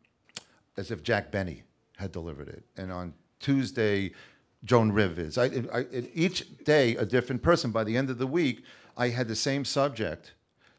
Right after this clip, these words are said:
told five different ways in five different voices. It's a way that I made up to train my ear so that if I would, I wanted to write scripts someday, so, well, the characters don't sound alike. And answer your question about crafting a joke, I used,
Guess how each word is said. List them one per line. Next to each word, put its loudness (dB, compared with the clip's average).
told -6
five 0
different -4
ways 2
in -4
five -2
different -4
voices. 0
It's -6
a -6
way 0
that -4
I -2
made 2
up 0
to -10
train -4
my -2
ear 0
so -6
that -6
if -8
I 2
would, -2
I 0
wanted -2
to -6
write -2
scripts -2
someday, -2
so, -6
well, -2
the -6
characters 0
don't -4
sound -4
alike. -4
And -6
answer -4
your -6
question -4
about -4
crafting -4
a -6
joke, -4
I -2
used, -6